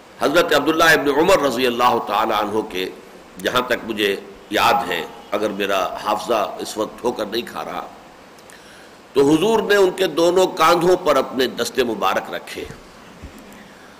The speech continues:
اور پھر فرمایا، "اے میرے بچے، میں تمہیں کچھ کلمات جو ہے تلقین کرتا ہوں، انہیں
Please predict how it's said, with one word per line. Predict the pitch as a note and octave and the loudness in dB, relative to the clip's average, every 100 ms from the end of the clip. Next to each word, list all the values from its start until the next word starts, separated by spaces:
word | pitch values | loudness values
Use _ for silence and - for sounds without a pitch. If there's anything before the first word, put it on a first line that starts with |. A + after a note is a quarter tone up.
| - | -6
اور | - C3 | 0 0
پھر | - G#3 | 4 4
فرمایا، | - A2+ F#2 F2 F#2 F#2+ - - - - - - - | 4 -2 -2 -2 0 -2 -8 -16 -20 -20 -20 -8 0
"اے | D#3 | 2
میرے | D#3+ D#3 C#3 | 4 4 4
بچے، | C3 - B2+ | 2 0 -2
میں | C3+ | 0
تمہیں | A#2+ A2+ A#2+ - | -2 -2 -4 -4
کچھ | B2 | -6
کلمات | - A2+ A2+ G#2 A#2 - - | -4 -2 -2 0 0 0 -6
جو | F#2 | -6
ہے | G2 | -4
تلقین | G2 - A2 - D3+ C3+ | -4 -4 -4 0 2 2
کرتا | - F#2 F#2 F#2 | -2 -8 -6 -4
ہوں، | - | -4
انہیں | G2 G2+ F#2+ | -4 -4 -6